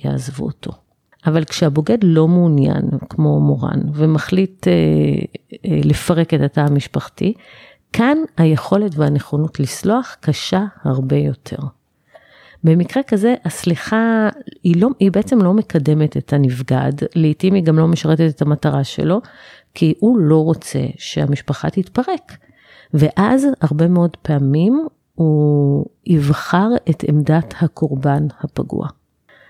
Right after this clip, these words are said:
סליחה משחררת אדם פגוע מעמדת הקורבן.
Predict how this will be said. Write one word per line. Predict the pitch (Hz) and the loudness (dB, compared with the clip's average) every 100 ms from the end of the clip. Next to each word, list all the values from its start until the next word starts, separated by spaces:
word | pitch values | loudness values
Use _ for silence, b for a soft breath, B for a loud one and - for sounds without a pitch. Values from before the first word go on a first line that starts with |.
| b | b
סליחה | - 185 180 - 190 269 - - | -2 2 2 0 -2 -2 -4 0
משחררת | 175 - 175 - 202 220 - | 0 2 -4 0 0 0 0
אדם | 151 165 175 - | 0 2 2 0
פגוע | 143 170 190 | 0 2 2
מעמדת | 160 139 147 139 | 4 2 0 -2
הקורבן. | 147 - 139 135 131 | -4 -4 -6 -4 -4